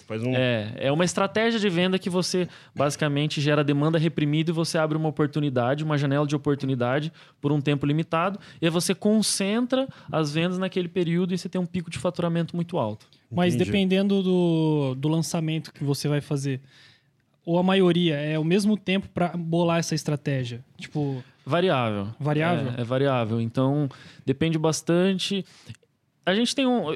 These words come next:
Speaker 2: eu hoje, né, desenvolvendo um negócio, então eu tento manter um padrão até pra, é, otimizar a questão de processos, pra gente ter um planejamento mais regular.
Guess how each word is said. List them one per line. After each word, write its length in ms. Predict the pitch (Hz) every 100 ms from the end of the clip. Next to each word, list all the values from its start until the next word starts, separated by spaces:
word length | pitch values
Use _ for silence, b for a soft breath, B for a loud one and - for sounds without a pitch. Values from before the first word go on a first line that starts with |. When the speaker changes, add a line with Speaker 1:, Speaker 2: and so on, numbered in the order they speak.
| -
Speaker 2:
eu 220 | 190 226
hoje, 380 | 165 185 151 113
né, 220 | 123 131
desenvolvendo 600 | 120 135 139 131 143 156
um 20 | 135
negócio, 580 | 117 120 151 165 -
então 360 | 113 120 135 151
eu 100 | 156
tento 340 | 151 165 170
manter 300 | 175 165 151
um 100 | 147
padrão 560 | 147 165 143 143 175 196
até 300 | 180 185 190
pra, 480 | 190 202 196 190 175 B B B
é, 100 | 143
otimizar 480 | 156 - 185 156 165
a 40 |
questão 260 | 165 165 151
de 80 | 131
processos, 720 | 170 - 165 160 151 147 131
pra 160 | -
gente 260 | 143 143 135
ter 80 | 151
um 80 | 139
planejamento 640 | 143 139 139 135 135 131
mais 180 | 127 120
regular. 520 | 135 156 139 139 139